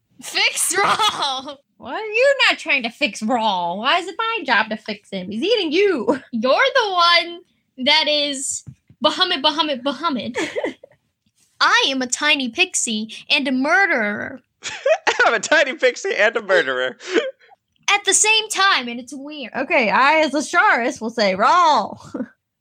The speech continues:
Speaker 3: Uh, Rawl.
Speaker 2: Stop, these are our friends.
Speaker 3: Rawl growls and doesn't let go.
Speaker 2: Why not? All right, I'll bonk him on the head.
Speaker 3: Roll an attack.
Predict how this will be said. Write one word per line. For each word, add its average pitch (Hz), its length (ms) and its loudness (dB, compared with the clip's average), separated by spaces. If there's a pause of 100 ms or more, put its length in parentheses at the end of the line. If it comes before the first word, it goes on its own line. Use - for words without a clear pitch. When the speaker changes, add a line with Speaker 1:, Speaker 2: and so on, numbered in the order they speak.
(140)
Speaker 3:
Uh, 117 220 -2
Rawl. 175 420 4 (360)
Speaker 2:
Stop, 392 520 2
these 370 220 -2
are 440 180 -2
our 392 100 -2
friends. 339 840 -4 (280)
Speaker 3:
Rawl 160 600 2
growls 151 840 2
and 120 300 -8
doesn't 143 380 0
let 131 180 0
go. 113 320 0 (560)
Speaker 2:
Why 427 240 0 (160)
not? 480 500 4 (800)
All 262 60 -12
right, 330 120 -4
I'll 294 120 -2
bonk 254 360 -2
him 392 120 -6
on 392 160 -4
the 330 80 4
head. 320 540 2 (200)
Speaker 3:
Roll 143 280 2
an 160 60 -4
attack. 175 400 2